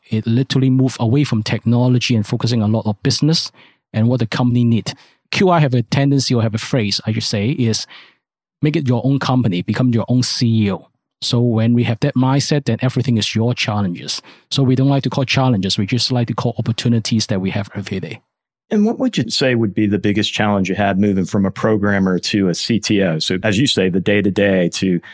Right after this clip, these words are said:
Speaker 2: leading an organization.
Speaker 1: I still remember back then in the first five years when I was mainly on programming, the life is actually straightforward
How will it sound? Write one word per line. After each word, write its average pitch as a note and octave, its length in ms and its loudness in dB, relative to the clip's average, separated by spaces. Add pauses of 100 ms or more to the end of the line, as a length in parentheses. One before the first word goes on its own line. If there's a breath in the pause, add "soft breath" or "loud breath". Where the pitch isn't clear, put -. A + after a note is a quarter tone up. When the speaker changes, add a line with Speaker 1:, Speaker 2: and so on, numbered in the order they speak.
(220 loud breath)
Speaker 2:
leading A#2 540 4
an F#2+ 100 2
organization. F2 760 -2 (180)
Speaker 1:
I C3+ 80 0
still E3+ 240 0
remember C#3+ 440 2
back C#3 300 -2
then B2+ 120 0
in A#2 80 2
the A2+ 80 0
first - 260 -2
five A#2+ 300 0
years B2 280 2
when G#2+ 160 0
I G#2 140 0
was G2+ 300 -2
mainly B2+ 360 2
on G#2 140 -2
programming, D#3 840 0
the D#3 80 2
life B3+ 160 2
is - 120 0
actually D3 220 2
straightforward - 720 -2